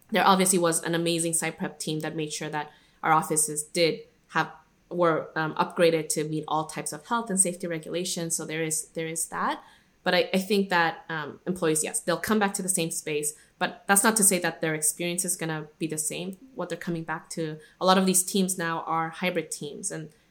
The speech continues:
how they all interact with each other and how they occupy the office space, that's all gonna be very different. We also have, like you said, a ton of new employees who have not experienced the office before coming in at the same time as those who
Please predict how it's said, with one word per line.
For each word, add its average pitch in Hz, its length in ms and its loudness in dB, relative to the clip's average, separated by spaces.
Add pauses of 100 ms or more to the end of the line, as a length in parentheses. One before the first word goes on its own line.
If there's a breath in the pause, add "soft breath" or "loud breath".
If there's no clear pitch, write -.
how 185 120 4
they 175 240 4
all 170 220 2
interact 165 400 -2
with 156 80 -4
each 156 240 -6
other 185 180 0
and 170 160 -2
how 190 160 0
they 175 140 2
occupy 165 420 -4
the - 140 -6
office - 320 -2
space, 156 320 -4 (280 soft breath)
that's 196 200 4
all 185 100 2
gonna 165 160 -2
be 156 140 -4
very 151 200 -6
different. 147 560 -12
We 170 120 0
also 175 240 4
have, 156 280 -2
like 160 160 -12
you 160 60 -10
said, 220 340 0 (300 loud breath)
a 180 60 -4
ton 196 180 4
of 190 140 4
new 196 160 8
employees 175 540 0
who 165 160 -2
have 160 260 -6
not 160 240 -2
experienced - 480 -6
the - 60 -6
office - 280 -6
before 147 640 -10 (800 soft breath)
coming 208 320 6
in 175 200 4
at 165 120 0
the 170 40 -2
same 165 240 4
time 156 220 -2
as 156 160 -2
those 156 240 -4
who 151 280 -4